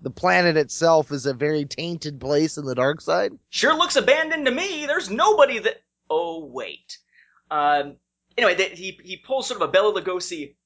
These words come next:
Speaker 2: "We've been expecting you" kind of thing. Um, and Vader learns, it's basically, this is the issue for exposition.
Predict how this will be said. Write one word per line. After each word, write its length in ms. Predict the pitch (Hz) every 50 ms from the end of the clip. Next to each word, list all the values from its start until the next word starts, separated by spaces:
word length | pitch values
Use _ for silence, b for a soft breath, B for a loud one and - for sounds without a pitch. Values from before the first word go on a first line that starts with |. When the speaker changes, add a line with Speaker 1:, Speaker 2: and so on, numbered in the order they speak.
| _ _ _ -
Speaker 2:
"We've 340 | 151 147 151 139 - _ -
been 160 | 156 143 135
expecting 880 | 123 - - - - - - - 226 - _ _ - 160 131 131 127
you" 360 | 123 110 104 92 92 - - _ _ _ _ _ -
kind 260 | - 156 147 147 147
of 100 | 143 -
thing. 420 | - - 139 123 120 117 123 123 _ _ _ _ _ _ _ _ -
Um, 460 | 135 135 123 123 123 120 127 - - _ _ _ _ _ -
and 240 | 156 156 151 139
Vader 300 | 127 202 269 330 330 330
learns, 720 | 320 233 214 214 208 214 208 202 202 202 202 202 - - -
it's 140 | 196 190 -
basically, 640 | - 302 349 - - - - 262 254 240 226 - -
this 200 | 147 254 285 -
is 100 | 311 240
the 320 | - 269 262 - - 202 208
issue 540 | 214 208 - - 202 202 202 196 196 196 _ _
for 580 | _ _ - 202 185 175 170 160 160 156 - -
exposition. 920 | 151 156 156 - - - - 165 147 127 139 135 - - - - - -